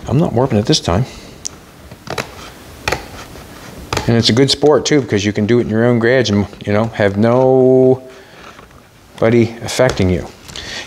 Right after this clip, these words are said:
If you wanna post it online, like we do, um, you have to be, what? Able to suck it up, buttercup. Because,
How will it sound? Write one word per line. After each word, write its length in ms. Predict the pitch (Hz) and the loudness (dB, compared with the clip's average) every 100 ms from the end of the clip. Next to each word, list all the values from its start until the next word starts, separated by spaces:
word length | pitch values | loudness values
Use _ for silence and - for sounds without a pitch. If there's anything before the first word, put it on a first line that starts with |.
| - | -4
If 160 | 101 | 0
you 80 | 101 | 2
wanna 200 | 104 104 | 4 2
post 340 | 101 117 117 113 | 2 2 2 2
it 80 | 107 | 2
online, 580 | 104 104 160 156 151 180 - - | 4 4 4 4 2 0 -6 -8
like 180 | 98 98 | -4 0
we 140 | 123 165 | 2 4
do, 240 | 110 170 - - - - - - - - - - | 4 2 -4 -20 -20 -16 -14 -16 -18 -20 -14 -2
um, 380 | 101 101 104 | 0 2 4
you 140 | 104 113 | 4 4
have 280 | 110 120 - | 2 0 0
to 100 | 113 | 0
be, 640 | 110 113 117 113 113 113 113 - - - - - - - - _ - - - - - - | 2 4 4 6 6 4 0 -12 -20 -20 -12 -12 -12 -20 -20 _ -20 -20 -20 -20 -8 0
what? 340 | 95 - - - - - - - | 0 0 -6 -10 -20 -20 -12 0
Able 300 | 110 117 113 | 2 2 0
to 340 | - 104 95 - - - - - - - - - - - | 2 2 2 0 -18 -20 -20 -20 -20 -20 -20 -20 -14 -10
suck 320 | - - 113 | -4 -2 0
it 80 | 107 | 2
up, 180 | 90 - - - - - - - - | 0 -2 -10 -16 -14 -14 -14 -14 -4
buttercup. 480 | 95 - - 104 - - - - - - - - - - - - - - - - - - | -4 -2 -2 -2 -2 -10 -10 -10 -8 -8 -6 -6 -6 -6 -10 -12 -10 -12 -10 -8 -6 -4
Because, 420 | - 104 95 - | 0 2 2 0